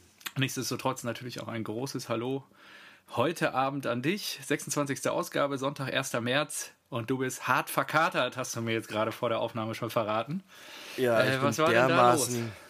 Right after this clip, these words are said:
Speaker 2: ich bin dermaßen im Sack. Das ist, ich weiß nicht, ich weiß nicht, ich glaub, den letzten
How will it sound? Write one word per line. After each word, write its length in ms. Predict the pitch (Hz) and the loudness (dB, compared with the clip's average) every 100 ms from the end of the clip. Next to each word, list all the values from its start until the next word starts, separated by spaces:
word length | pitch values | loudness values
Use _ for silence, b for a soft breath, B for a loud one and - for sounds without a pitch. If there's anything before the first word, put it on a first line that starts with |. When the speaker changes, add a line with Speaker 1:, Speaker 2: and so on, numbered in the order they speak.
| - | -20
Speaker 2:
ich 100 | - | -14
bin 160 | - 101 | -10 -4
dermaßen 540 | 104 101 92 92 98 | -2 0 -2 -4 -6
im 180 | 87 87 | -8 -8
Sack. 220 | 85 82 - | -10 -12 -8
Das 240 | 190 605 | -4 -2
ist, 120 | - 622 | -2 -4
ich 140 | 92 101 | -8 -6
weiß 180 | 98 | -6
nicht, 180 | 113 104 - B B B B B | -4 -2 -4 B B B B B
ich 100 | - | 4
weiß 240 | 131 131 | 4 4
nicht, 240 | 131 135 | 2 -2
ich 100 | 127 | -4
glaub, 160 | - 127 | 0 0
den 100 | 123 | 0
letzten 400 | 123 120 - 117 | -2 -4 -4 -6